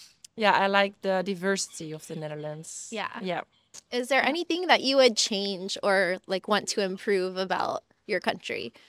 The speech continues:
Speaker 1: Oh, that's a good question. Um, I think it can be more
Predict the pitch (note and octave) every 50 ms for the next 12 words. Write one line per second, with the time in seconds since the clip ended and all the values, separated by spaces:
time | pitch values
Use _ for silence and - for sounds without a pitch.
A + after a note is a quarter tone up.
0 | _ _ _ _ _ _ - - - - - - _ _ _ _ _ _ _ _
1 | - - - - E4+ F4+ C4 F#3+ G3 G3+ - A#3 G#3 - C4+ A3+ - - C4+ -
2 | - - G3 F3 F3 F3 F3 F3 - _ _ - - A3 - A#3+ B3 B3 B3 B3
3 | B3 B3+ B3+ B3+ B3 B3 B3 B3 A#3+ A#3+ A#3+ - - - A3+ A#3 A#3 - - -
4 | C#4 C#4 D#4 F4+ G4+ G#4 - - - A#3+ - - - - C4 B3 B3 A#3 G#3 A#3+
5 | A#3+ A#3 A#3 A#3 A#3 A3+ -